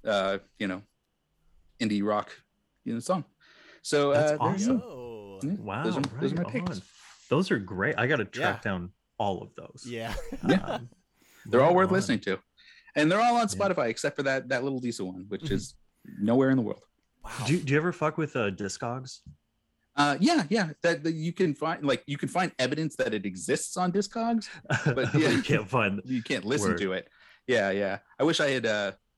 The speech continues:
Speaker 1: I wish I had taken better care of my C Ds when I was younger.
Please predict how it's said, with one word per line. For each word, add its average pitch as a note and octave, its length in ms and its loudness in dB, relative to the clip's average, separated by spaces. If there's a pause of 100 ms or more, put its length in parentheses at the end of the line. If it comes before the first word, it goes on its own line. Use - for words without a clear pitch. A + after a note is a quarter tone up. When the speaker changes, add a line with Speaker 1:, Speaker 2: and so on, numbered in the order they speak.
(560)
Speaker 1:
I - 60 -10
wish E3 160 -2
I D#3+ 120 -4
had C#3 260 -6
taken D3+ 340 -2
better C3 220 -6
care C3 240 -2
of B2 60 -2
my A#2 140 -2
C A#2 160 -4
Ds G2 500 -6
when A2 140 0
I G#2 60 2
was G2 140 0
younger. G2 360 -6